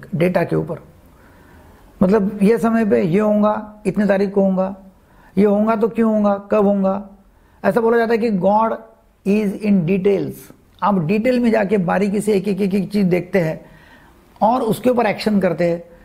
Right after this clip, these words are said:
specifically, ना कि मुझे ऐसा लगा, समझा, जाना, पहचाना, मुझे ऐसा लग रहा था, ऐसा नहीं। मुझे ऐसा लगा कि वो आने वाला है, नहीं, आने वाला है ऐसा आपको लगा ना, आपने पूछा क्या उसको कब आने वाला है, कितने बजे आने वाला है,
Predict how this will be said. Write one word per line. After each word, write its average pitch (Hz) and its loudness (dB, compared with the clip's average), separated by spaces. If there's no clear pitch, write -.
specifically, 202 0
ना 214 2
कि 240 0
मुझे 208 2
ऐसा 196 0
लगा, 185 0
समझा, 170 -2
जाना, 156 0
पहचाना, 165 -2
मुझे 165 2
ऐसा - 0
लग 156 0
रहा 151 0
था, 160 -4
ऐसा 160 -2
नहीं। 147 -2
मुझे 220 4
ऐसा 240 0
लगा 233 2
कि 220 0
वो 226 2
आने 185 0
वाला 170 0
है, 151 -4
नहीं, 160 0
आने 175 2
वाला 208 2
है 214 2
ऐसा 196 0
आपको 214 0
लगा 208 2
ना, 214 2
आपने 208 2
पूछा 196 0
क्या 196 2
उसको 185 -2
कब 196 0
आने 175 0
वाला 156 0
है, 151 -6
कितने 180 -2
बजे 185 2
आने 156 0
वाला 143 0
है, - -6